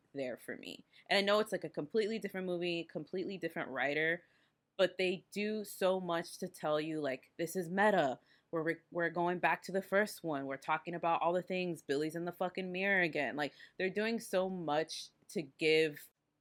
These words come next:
love to the first one that I feel like the look and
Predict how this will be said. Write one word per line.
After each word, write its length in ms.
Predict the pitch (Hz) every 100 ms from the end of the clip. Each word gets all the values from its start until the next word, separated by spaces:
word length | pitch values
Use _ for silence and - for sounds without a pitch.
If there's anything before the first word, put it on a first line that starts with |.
| _ _ _ _ -
love 440 | 165 165 156 160
to 100 | -
the 120 | 190 196
first 400 | 208 202 - 214
one 300 | 214 214 214
that 120 | 175 160
I 120 | 156
feel 260 | - 175
like 340 | 160 151 - - -
the 180 | 165
look 340 | 160 143 156 170
and 140 | 147